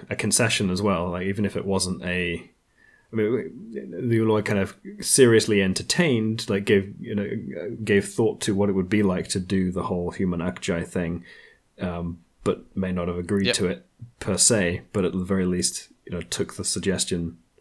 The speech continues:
Speaker 1: with, like, sufficient seriousness to actually imagine what it would look like. And,
Speaker 2: Yep.
Speaker 1: um, also a concession that the separating him from his sibling was a mistake. Yeah. So,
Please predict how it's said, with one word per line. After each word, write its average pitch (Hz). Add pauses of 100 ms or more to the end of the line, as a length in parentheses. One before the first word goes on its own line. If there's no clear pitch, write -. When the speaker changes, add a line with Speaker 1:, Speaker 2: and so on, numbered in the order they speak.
(160)
Speaker 1:
with, 90 (120)
like, 92
sufficient 98
seriousness 92
to 98
actually 87
imagine 90
what 85
it 80
would 85
look 113
like. 92 (800)
And, 87
Speaker 2:
Yep. 98
Speaker 1:
um, 85 (360)
also 95
a 92
concession 98
that 101 (440)
the 98
separating 107
him 107
from 110
his 110
sibling 110
was 110
a 113
mistake. 113 (880)
Yeah. 98 (280)
So, 92